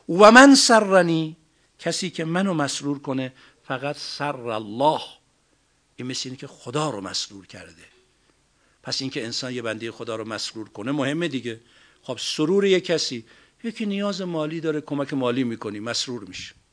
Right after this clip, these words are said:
یکی مشکل علمی داره شما مشکل علمیشو حل می‌کنی مسرور می‌شه.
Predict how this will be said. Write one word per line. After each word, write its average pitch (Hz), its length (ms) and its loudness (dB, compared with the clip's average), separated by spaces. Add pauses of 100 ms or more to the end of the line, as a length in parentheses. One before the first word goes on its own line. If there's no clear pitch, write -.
(580)
یکی 220 260 -4
مشکل 190 440 -2
علمی 156 500 -2
داره 135 400 0 (180)
شما 143 320 -4
مشکل 139 380 -4
علمیشو 120 520 -6
حل 117 160 -6
می‌کنی 113 360 -10
مسرور 117 480 -6
می‌شه. 95 300 -12